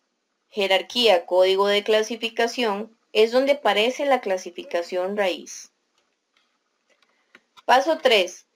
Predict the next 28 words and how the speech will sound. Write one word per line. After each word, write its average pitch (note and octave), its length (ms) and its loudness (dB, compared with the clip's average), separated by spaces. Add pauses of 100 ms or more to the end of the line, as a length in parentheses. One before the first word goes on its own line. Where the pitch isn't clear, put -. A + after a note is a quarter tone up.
(460)
completar A3+ 640 0
el F4+ 160 4
formulario A#3 580 0
existente G#3+ 920 -4 (100)
y G#3 120 2
a G#3 120 4
cargo B3 280 2
de D4 140 2
servicios A#3 460 -2
operativos B3+ 760 0
para F#3+ 260 -2
tal E3+ 220 -4
fin, A#3 420 -4 (220)
detallando F#3 840 -2
cada F3+ 300 4
uno G#3 240 0
de A3+ 100 0
los A#3 180 -8
campos C4 420 -4
que A#3+ 120 -6
se G3+ 140 -6
solicita. F3 760 -12 (2000)
Día, B3 680 2 (120)
mes, F3+ 360 -6
año, A3 500 0 (440)
nombre A3+ 400 0
del F#3+ 200 2
solicitante, F#3+ 1040 -4